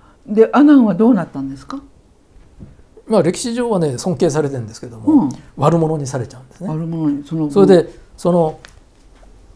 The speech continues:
Speaker 2: そういうふうなことをやった罪として、トキラ罪というね、罪を着せるんですね。
Speaker 1: はい。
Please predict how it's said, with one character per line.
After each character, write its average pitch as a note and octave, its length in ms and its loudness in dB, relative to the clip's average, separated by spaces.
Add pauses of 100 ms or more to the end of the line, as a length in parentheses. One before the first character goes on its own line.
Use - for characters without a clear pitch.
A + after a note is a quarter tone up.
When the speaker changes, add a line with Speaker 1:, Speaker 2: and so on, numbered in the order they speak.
Speaker 2:
そ E3+ 160 -2
う D#3+ 40 -2
い D#3+ 80 -4
う C#3+ 60 -4
ふ C3+ 100 -6
う C#3+ 40 -6
な C3 180 -6
こ C3+ 120 -10
と D3 100 -8
を C3+ 60 -6
や D3 120 -4
っ D3 40 -14
た D3+ 180 -8
罪 F#3+ 280 -2
と C#3+ 140 -10
し - 100 -18
て、 F#3 360 2
ト C#3 100 -4
キ C#3+ 120 -2
ラ F#3+ 120 4
罪 B2+ 240 -2
と - 100 -16
い A#2+ 40 -12
う G#2 80 -12
ね、 G#2 120 -12
罪 C3+ 240 -8
を - 60 -8
着 - 60 -14
せ A2 100 -12
る G#2 80 -14
ん A2 140 -20
で - 60 -20
す D#3+ 100 -14
ね。 D#3+ 60 -4
Speaker 1:
は D#3 60 -6
い。 D3 60 -12